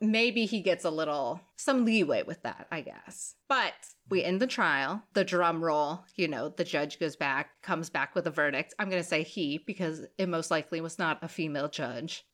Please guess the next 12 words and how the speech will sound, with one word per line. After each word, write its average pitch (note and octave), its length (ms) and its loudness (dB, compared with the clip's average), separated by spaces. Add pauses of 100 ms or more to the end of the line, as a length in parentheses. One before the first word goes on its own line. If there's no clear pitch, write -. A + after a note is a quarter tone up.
And A#3+ 160 2
he's B3 260 4
like, A3+ 300 2
"Okay, B3+ 560 2
well, G3 160 6
we G#3+ 220 2
are C#4 80 4
going A3+ 240 2
to B3 80 2
find F#3 520 2 (400)
Margaret G3 400 2
Madsen C#3+ 680 -2